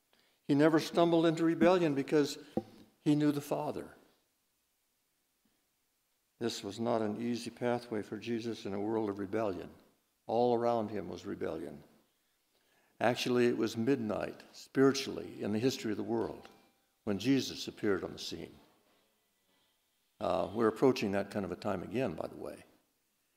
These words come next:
When Jesus comes, it'll be like midnight again, like midnight darkness. And we can quickly see the clouds of darkness beginning to cover the earth.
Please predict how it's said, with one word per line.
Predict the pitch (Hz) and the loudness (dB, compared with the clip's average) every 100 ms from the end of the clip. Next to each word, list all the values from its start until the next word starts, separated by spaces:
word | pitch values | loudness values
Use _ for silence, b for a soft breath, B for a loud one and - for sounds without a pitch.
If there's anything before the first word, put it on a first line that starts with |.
| _ _ _ _ _ | _ _ _ _ _
When | 95 | -8
Jesus | 90 135 107 87 | -2 -2 -2 -8
comes, | - 113 95 | -4 -4 -2
it'll | 98 90 | -4 -4
be | 104 | -4
like | 95 82 | -4 -4
midnight | 104 107 85 82 | -4 -4 -6 -10
again, | - 92 90 90 | -10 -10 -10 -12
like | 110 95 123 | -14 -8 -4
midnight | 131 123 123 - | -4 -4 -6 -4
darkness. | 92 - - - - - _ _ _ _ | -6 -6 -12 -16 -16 -18 _ _ _ _
And | 101 95 | -6 -4
we | 98 | -4
can | 101 90 - _ | -6 -12 -14 _
quickly | - 160 156 135 | -2 -2 -2 -4
see | - 139 | -4 -4
the | 127 | -4
clouds | - 123 117 117 | -2 0 0 -2
of | 101 | -2
darkness | 107 101 - 101 | 0 0 -2 -10
beginning | 107 104 101 98 | -10 -8 -8 -8
to | 101 | -10
cover | - 101 90 | -8 -6 -6
the | 90 | -6
earth. | 87 73 - | -8 -10 -14